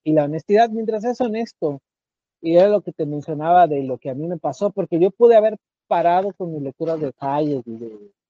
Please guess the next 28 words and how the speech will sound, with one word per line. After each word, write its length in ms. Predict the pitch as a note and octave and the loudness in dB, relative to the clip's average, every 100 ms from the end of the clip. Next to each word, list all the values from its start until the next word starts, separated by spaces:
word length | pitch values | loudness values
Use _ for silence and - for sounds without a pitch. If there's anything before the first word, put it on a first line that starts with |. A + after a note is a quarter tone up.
| _ | _
y 60 | B2 | -16
de, 540 | A#2+ A2+ G#2+ G#2+ G#2+ _ _ _ - | -14 -16 -18 -20 -20 _ _ _ -20
de, 120 | C3+ _ | -20 _
de 220 | A#2+ C3 - | -18 -16 -14
Hazlitt 540 | D3 D#3+ E3+ E3 D3+ D3 | -2 0 2 2 0 -4
y 140 | C3+ C3 | -8 -6
de 420 | B2+ A#2+ A#2 A2+ | -4 -6 -8 -8
Bastiat, 480 | A#2+ - - D#3+ - - | -10 -12 0 0 0 -6
que 100 | B2 | -10
pa-, 200 | C3 A#2+ | -8 -6
para 200 | C3+ C3 | -4 -4
mí 120 | D#3 | -2
fueron 240 | F#3+ F#3 D#3+ | -2 -2 -2
de 120 | B2+ | -4
los 100 | A#2+ | -6
primeros 300 | - C3 D3+ | -12 -10 -10
que 60 | _ | _
estaba 220 | - D#3 | 0 2
leyendo, 380 | D3 C#3 E3+ A#3+ - _ _ _ _ - | 0 -2 -6 -8 -12 _ _ _ _ -6
y 60 | D3 | -4
decir, 260 | - F3 | 0 2
"¿Sabes 220 | F#3 F#3 - | 2 2 0
qué? 100 | F#3+ | 2
Ya 160 | F#3 E3+ | 4 2
no". 220 | E3 D#3+ _ _ _ _ _ _ _ | 0 -6 _ _ _ _ _ _ _
Pero 160 | C#3+ D3+ | -4 -4
decía, 300 | C#3+ F#3 F3+ | 2 4 4
"No, 280 | F#3 F#3+ | 2 -2